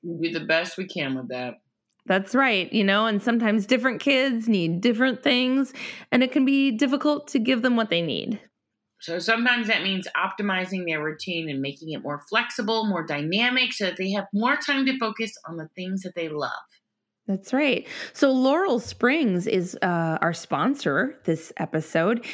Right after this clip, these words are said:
Speaker 2: They are an accredited online private school for students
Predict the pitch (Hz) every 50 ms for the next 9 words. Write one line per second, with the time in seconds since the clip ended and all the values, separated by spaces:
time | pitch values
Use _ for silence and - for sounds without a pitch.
0 | - - - - 302 330 - - 277 285 285 285 262 254 233 240 - - - 247
1 | 233 220 262 277 262 294 294 226 - - - 185 185 190 208 233 233 196 175 160
2 | 151 156 156 160 165 - - - 170 180 208 226 302 294 - - - - 190 175
3 | 160 165 165 - 190 190 - - - - 240 240 233 269 277 277 269 -